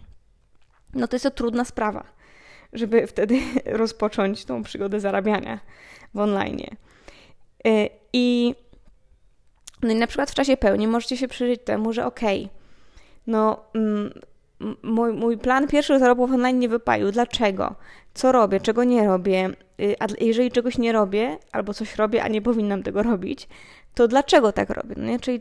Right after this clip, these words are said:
co we mnie takiego jest, co sprawia, że, że taka jest moja rzeczywistość? No bo twoja rzeczywistość jest, jest taka, jak ją kształtujesz, choć nie zawsze kształtujemy ją, ym, świadomie. Często jest tak, że po prostu jakoś to tak wychodzi,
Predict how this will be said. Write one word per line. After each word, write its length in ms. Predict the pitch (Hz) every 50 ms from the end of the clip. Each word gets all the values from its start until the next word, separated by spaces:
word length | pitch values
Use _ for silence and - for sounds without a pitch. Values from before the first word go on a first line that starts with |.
| - _
co 440 | - - - - - 269 269 277 277
we 120 | 277 277
mnie 220 | 277 269 269 262 254
takiego 400 | - 254 - 262 247 226 226 220
jest, 320 | 214 220 247 247 - -
co 80 | - 247
sprawia, 380 | - - 240 233 240 240 247
że, 240 | 247 254 240 233 233 - _ _ _ _ _ _ _ _ _
że 120 | - 226 226 226 - _ _ _ _ _ _ _ - _ _ -
taka 240 | 294 294 - 302
jest 140 | 285 262 -
moja 160 | 269 262 254
rzeczywistość? 800 | 240 233 220 247 220 208 196 - - - 190 196 - - - - - - - - - - - - _ _
No 80 | 220 214
bo 80 | 226
twoja 200 | - - 254 254
rzeczywistość 440 | 254 - 269 254 262 - 262 254 254
jest, 360 | 254 240 - - - - -
jest 240 | 247 247 - - _
taka, 220 | - 233 - 240
jak 160 | 233 233 - 247
ją 200 | 247 240 254 254
kształtujesz, 680 | - - - 254 247 254 254 - 285 254 208 196 202 -
choć 260 | - 220 214 - -
nie 160 | 247 254 240
zawsze 300 | 254 302 302 - - 285
kształtujemy 760 | - - 233 220 214 - 233 214 208 208 208 208 220 240 - - - _ _
ją, 420 | - 220 220 208 202 208 214 226 220 - - - - _ _ _ _ - - - - - _ - - - 226
ym, 1160 | 220 208 208 208 208 208 208 208 208 202 202 202 202 202 202 202 202 202 208 208 208 208
świadomie. 560 | 202 - - 254 233 247 240 220 190 - - 196 - - - - - - - -
Często 260 | - 247 233 - 247
jest 120 | 247 247
tak, 160 | - 233 233
że 80 | 240 247
po 100 | - 233
prostu 280 | 233 - - - - 233
jakoś 240 | 240 - 262 233
to 80 | - -
tak 200 | - 262 233 240
wychodzi, 640 | 208 233 240 - - 220 202 196 180 180 190 247 330